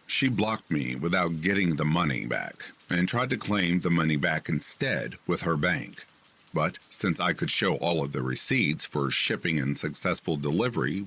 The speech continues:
when my bank contacted me, they denied the claim, and I haven't heard from her since.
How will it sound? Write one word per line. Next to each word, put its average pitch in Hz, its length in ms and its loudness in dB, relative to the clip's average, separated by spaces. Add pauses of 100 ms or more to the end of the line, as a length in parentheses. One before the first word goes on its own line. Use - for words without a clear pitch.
when 101 140 4
my 170 160 2
bank 98 320 0
contacted 80 680 0
me, 65 360 -6 (220)
they 113 120 2
denied 120 460 2
the 90 80 2
claim, 73 580 -2
and 78 100 2
I 104 140 2
haven't 123 420 0
heard 101 300 2
from 76 200 0
her 104 220 2
since. - 540 -2